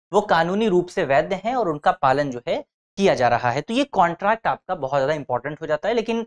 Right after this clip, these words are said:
अ, मौजूदा मामले में अब ये देखना पड़ेगा कि यहाँ पर प्रोड्यूसर ने, यानी कि व्यक्ति ए ने, कलाकार ए ने बी के साथ ये कॉन्ट्रैक्ट किया था या नहीं किया था, ये एक इंपॉर्टेंट यहाँ पर सवाल हो जाता है। अब अंत में क्या किया जा सकता है या, अ, किस तरह के कानूनी उपायों की जरूरत है, तो आप कह सकते हैं कि कोर्ट को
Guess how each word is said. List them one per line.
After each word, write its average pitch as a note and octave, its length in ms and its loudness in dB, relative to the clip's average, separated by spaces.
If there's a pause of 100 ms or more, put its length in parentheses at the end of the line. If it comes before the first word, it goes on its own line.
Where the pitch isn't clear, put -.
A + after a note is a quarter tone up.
(280)
अ, D#3+ 120 6
मौजूदा F3+ 480 4
मामले G3+ 260 4
में G3+ 120 2
अब F#3 80 0
ये G3+ 60 2
देखना F3 280 0
पड़ेगा F#3+ 320 2
कि G3 140 -8
यहाँ D#3+ 340 2
पर F3+ 100 0
प्रोड्यूसर D#3 460 -2
ने, F3 140 -6
यानी D#3 160 -4
कि D#3+ 100 -6
व्यक्ति D#3 440 -2
ए E3 140 4
ने, E3+ 140 -4
कलाकार D3 420 0
ए E3 200 2
ने F#3 220 0 (300)
बी F#3 220 2
के A#3+ 140 2
साथ F#3+ 200 2
ये G#3 120 -6
कॉन्ट्रैक्ट F3 480 -2
किया F#3+ 240 6
था G3+ 160 2
या F#3+ 120 4
नहीं D3 200 -2
किया B2 200 -4
था, B2+ 300 0 (260)
ये F3+ 240 6
एक G3+ 180 2
इंपॉर्टेंट E3 500 0
यहाँ B2+ 240 -4
पर E3 60 -6
सवाल C3 400 -2 (180)
हो C#3 60 0
जाता A#2+ 240 -2
है। B2+ 80 2
अब C#3+ 120 4
अंत G3+ 180 0
में G#3+ 240 0
क्या F#3 260 0
किया F3+ 300 4
जा F3+ 120 4
सकता F3 320 0
है E3+ 260 0 (320)
या, D#3+ 200 6
अ, D3+ 320 2
किस F#3 180 -2
तरह D#3+ 180 0
के E3 120 -6
कानूनी D#3 340 -4
उपायों D3+ 340 2
की D3+ 100 -4
जरूरत C#3 340 2
है, F3 60 -6
तो E3 100 -2
आप D3+ 140 0
कह D3 80 -6
सकते D3+ 280 -12
हैं D#3+ 80 -8
कि E3 100 -8
कोर्ट F3+ 340 4
को F3+ 300 2